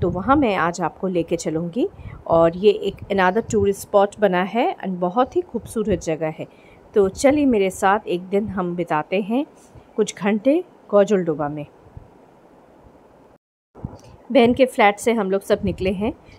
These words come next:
तो एक इनोवा में हम सबका हो गया। सो हम लोग अब उसी, उसी में जाने वाले हैं। सुबह नौ बज रहा है और बहुत ज़्यादा धूप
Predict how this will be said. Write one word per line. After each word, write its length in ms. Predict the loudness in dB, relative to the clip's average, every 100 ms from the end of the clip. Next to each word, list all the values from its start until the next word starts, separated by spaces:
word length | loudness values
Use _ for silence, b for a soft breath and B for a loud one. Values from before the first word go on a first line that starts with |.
| -2 6
तो 240 | 6 6
एक 220 | 2 2
इनोवा 340 | 2 4 4 4
में 180 | 4
हम 160 | 2 -2
सबका 320 | -4 -6 -4
हो 240 | -2 -2 0
गया। 320 | 2 2 0 -6 -20 -20 -20
सो 280 | -6 -2 0
हम 200 | 0 0
लोग 140 | 0
अब 160 | 0 -2
उसी, 200 | -4 -6
उसी 300 | -8 -8 -4
में 100 | -2
जाने 320 | 0 0 0
वाले 240 | 0 -2 -2
हैं। 140 | -2
सुबह 300 | -2 0 0
नौ 200 | 0 -2
बज 260 | -2 -2 0
रहा 180 | 2
है 280 | 2 0 -2 -4 B B B
और 680 | 0 0 0 0 0 0 -4 2
बहुत 760 | 2 0 -4 2 6 4 2 -4
ज़्यादा 320 | -2 2 0
धूप 380 | -2 -4 -4